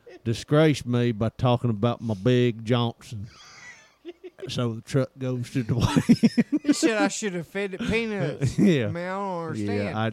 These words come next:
Speaker 1: yeah, I don't get it, and I don't want him anywhere near my things. So truck goes to <laughs> Dwayne. That would be, I mean, even in the realm of comedy and not comedy, real life, you'd have to laugh at that.
Speaker 2: Oh, man. I would. I would,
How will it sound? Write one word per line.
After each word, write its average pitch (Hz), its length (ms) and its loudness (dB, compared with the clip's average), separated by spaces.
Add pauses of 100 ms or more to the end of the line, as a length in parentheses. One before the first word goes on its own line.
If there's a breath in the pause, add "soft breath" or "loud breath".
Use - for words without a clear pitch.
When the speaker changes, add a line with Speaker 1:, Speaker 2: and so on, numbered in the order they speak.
(120)
Speaker 1:
yeah, 113 240 -8
I - 20 -4
don't 110 200 -4
get 113 200 0
it, 131 180 0
and 104 140 -4
I 101 60 -2
don't 110 160 0
want 110 260 -2
him 110 220 -2
anywhere 120 400 0
near 120 180 -2
my 117 200 -2
things. 107 640 -6 (500 loud breath)
So 98 120 -4
truck - 320 -4
goes 110 300 -4
to 110 80 -2
<laughs> - 20 2
Dwayne. - 1200 -2 (460)
That 160 200 2
would 131 160 -4
be, 113 340 0 (540 loud breath)
I 156 80 2
mean, 165 220 2
even 208 280 0
in 165 100 4
the 139 100 4
realm 131 260 2
of 104 140 0
comedy 107 640 -2
and 107 160 -4
not 120 240 -4
comedy, 95 380 -4
real 110 200 2
life, 104 340 -2
you'd 107 200 -4
have 92 260 -6
to 90 80 -12
laugh 85 280 -8
at - 80 -20
that. 101 80 -8
Speaker 2:
Oh, 131 200 -6
man. 123 480 -16
I 156 120 -6
would. 165 380 -8 (840)
I 139 80 -12
would, 147 360 -6